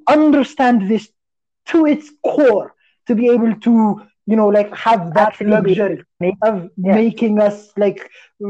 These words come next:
Speaker 1: go all over and have theories and whatever. You understand <laughs> what I'm saying?
Speaker 2: Exactly.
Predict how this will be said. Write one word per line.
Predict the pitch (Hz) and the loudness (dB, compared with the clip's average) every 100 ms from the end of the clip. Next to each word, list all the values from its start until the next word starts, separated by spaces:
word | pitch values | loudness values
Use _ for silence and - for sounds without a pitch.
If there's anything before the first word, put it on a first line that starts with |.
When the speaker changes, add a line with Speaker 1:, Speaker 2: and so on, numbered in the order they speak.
| 196 180 190 170 | -6 -4 -6 -4
Speaker 1:
go | 170 220 208 202 190 196 196 208 208 | 0 4 4 2 -2 -4 -2 0 2
all | 208 202 | 2 2
over | 185 196 185 185 | 0 -2 -2 -4
and | 185 185 156 _ _ | -4 -8 -12 _ _
have | - 190 - | -6 -6 -4
theories | 220 208 208 190 | -2 0 -2 -6
and | 196 185 | -6 -4
whatever. | 190 185 - _ - | -2 -4 -10 _ -6
You | 196 | -2
understand | 214 208 - | -2 -4 -2
<laughs> | 254 | -2
what | |
I'm | 247 233 | 0 -2
saying? | 277 277 - - - - 311 - - - 160 | -4 -6 -10 -12 -14 -12 -16 -16 -18 -16 -8
Speaker 2:
Exactly. | 226 233 294 294 196 - | -6 -4 -4 -4 -8 -10